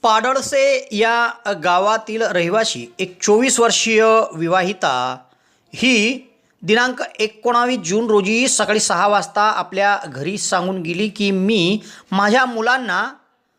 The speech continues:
माहेरी उल्हासनगर, मुंबई येथे भेटण्यासाठी जात आहे." तेव्हा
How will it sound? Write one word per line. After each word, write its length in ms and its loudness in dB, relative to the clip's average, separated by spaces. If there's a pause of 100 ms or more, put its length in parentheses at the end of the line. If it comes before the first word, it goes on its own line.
(520)
माहेरी 720 -2 (180)
उल्हासनगर, 680 0
मुंबई 360 -2
येथे 260 2
भेटण्यासाठी 500 -2
जात 300 0
आहे." 300 0 (800)
तेव्हा 380 2